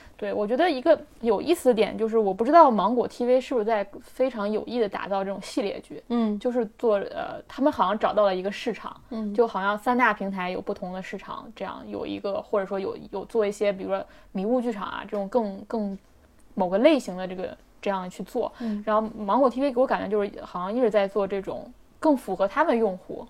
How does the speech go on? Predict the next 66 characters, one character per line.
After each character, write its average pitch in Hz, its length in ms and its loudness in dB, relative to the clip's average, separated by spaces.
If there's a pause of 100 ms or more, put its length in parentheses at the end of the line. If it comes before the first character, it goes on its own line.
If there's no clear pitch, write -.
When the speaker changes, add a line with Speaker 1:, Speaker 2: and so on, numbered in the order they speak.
Speaker 2:
嗯。 233 160 -2
Speaker 1:
符 208 140 -2
合 208 280 2 (160)
这 240 140 -4
种 196 260 -6 (1080)
湖 - 180 -2
南 240 160 0
卫 254 160 10
视 247 300 4
这 208 120 0
种 - 220 -10
青 262 180 -4
少 262 220 4
年 196 220 -8 (220)
Speaker 2:
嗯。 220 280 -2 (140)
Speaker 1:
会 226 100 -4
喜 - 140 -6
欢 - 140 -8
看 208 200 -6
的 190 60 -8
这 185 40 -10
种 190 80 -8
暑 - 260 -12
假 233 200 4
啊， 208 160 2
或 202 100 0
者 196 160 -6
看 - 200 -10
的 190 80 -8
这 190 60 -10
种 190 180 -10
题 - 180 -18
材。 - 280 -20
Speaker 2:
嗯。 240 80 -6
Speaker 1:
我 208 100 -4
觉 202 80 -8
得， 208 180 -8
我 208 140 -2
不 220 80 -4
知 262 60 6
道 285 100 8
他 269 100 2
们 247 100 2
是 247 80 -8
不 220 80 -2
是 220 60 2
有 185 140 -4
意 214 120 -2
在 185 300 0 (260)
做 226 140 6
这 208 100 4
件 277 80 10
事 302 80 4
情。 302 100 2
Speaker 2:
我 240 40 2
觉 - 0 -
得 - 20 0
是， - 100 -8
他 349 60 6
们 359 160 4
肯 208 160 -4
定 220 120 -2
是 330 140 0
有 190 120 2
意 185 140 -4
的。 214 100 -12